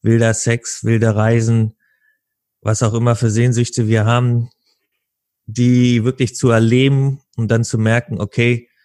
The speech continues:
das, das ist integriert und das ist auch noch nicht der wahre Kern, sondern das durfte ich jetzt erleben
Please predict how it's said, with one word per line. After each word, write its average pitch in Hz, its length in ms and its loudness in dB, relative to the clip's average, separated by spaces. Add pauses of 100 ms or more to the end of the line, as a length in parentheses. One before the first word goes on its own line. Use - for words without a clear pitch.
(960)
das, - 360 -8
das 110 200 -6
ist 117 160 -4
integriert 135 760 0
und 110 120 -2
das 117 140 -2
ist 120 140 -6
auch 120 200 -2
noch 120 140 2
nicht 127 200 -2
der 117 140 0
wahre 117 300 0
Kern, 139 380 0
sondern 120 260 0
das 113 180 -2
durfte 127 300 -2
ich 117 60 -2
jetzt 123 200 -4
erleben 151 560 0